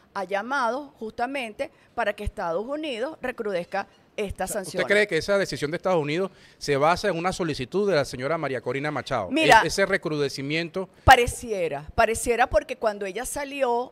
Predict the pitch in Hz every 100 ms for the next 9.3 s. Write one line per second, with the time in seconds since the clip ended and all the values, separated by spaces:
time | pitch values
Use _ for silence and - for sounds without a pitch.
0 | - 196 202 214 208 208 220 285 - -
1 | - 185 165 208 269 247 226 208 240 277
2 | 240 208 233 262 208 180 190 214 190 202
3 | 226 226 175 185 233 - 202 185 175 170
4 | - 165 175 254 - _ _ - - 208
5 | - 107 185 240 226 196 240 - 202 233
6 | 233 214 185 180 170 175 202 180 214 277
7 | 294 381 370 214 240 359 330 226 202 -
8 | 233 277 277 285 302 254 196 196 190 233
9 | 208 117